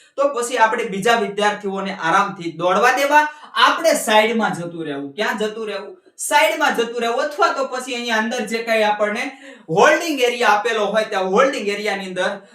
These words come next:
જતું રહેવાનું પ્રેમથી, બરાબર? હવે દોડતા દોડતા મિત્રો ખાસ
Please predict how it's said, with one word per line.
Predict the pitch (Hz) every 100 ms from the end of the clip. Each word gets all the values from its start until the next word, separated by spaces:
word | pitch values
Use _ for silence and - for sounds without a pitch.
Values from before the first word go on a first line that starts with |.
| -
જતું | 156 233 294 254
રહેવાનું | 214 202 170 151
પ્રેમથી, | 214 208 196 190 175 170 - _ _ _ _ _ _ _
બરાબર? | 208 320 170 139 - _ 98 - _ _ _ _ _ _ _ _ _ -
હવે | 285 247 151 - 165
દોડતા | 185 233 311 320 320 302
દોડતા | 262 269 262
મિત્રો | 240 233 240 -
ખાસ | - - 220 226 220